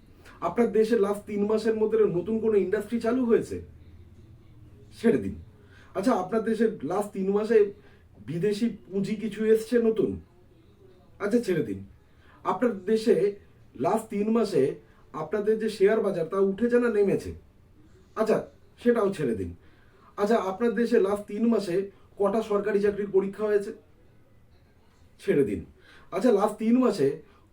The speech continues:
কটা নতুন চাকরি হয়েছে? যেই চাকরির দাবি নিয়ে, মানে, সংরক্ষণ বিরোধিতা, তার বিরুদ্ধে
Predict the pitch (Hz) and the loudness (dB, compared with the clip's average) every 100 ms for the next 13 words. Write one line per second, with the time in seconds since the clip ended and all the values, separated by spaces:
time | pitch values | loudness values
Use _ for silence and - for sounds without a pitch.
0 | - 190 190 240 233 202 202 226 214 - | -6 -2 2 2 4 4 4 -2 -4 -6
1 | 220 - - 233 220 226 220 233 - _ | -6 -6 0 2 4 2 0 -4 -6 _
2 | _ _ _ - 160 202 151 113 - 202 | _ _ _ -4 -2 -2 -4 -8 -6 -6
3 | 135 139 170 185 196 202 151 156 160 147 | -2 -4 -2 2 6 6 4 -4 -6 -6
4 | 165 175 180 175 185 175 170 180 175 180 | -6 -4 -6 -6 -6 -6 0 0 0 -6
5 | 175 165 160 156 170 170 175 | -8 -6 -8 -6 -6 -2 0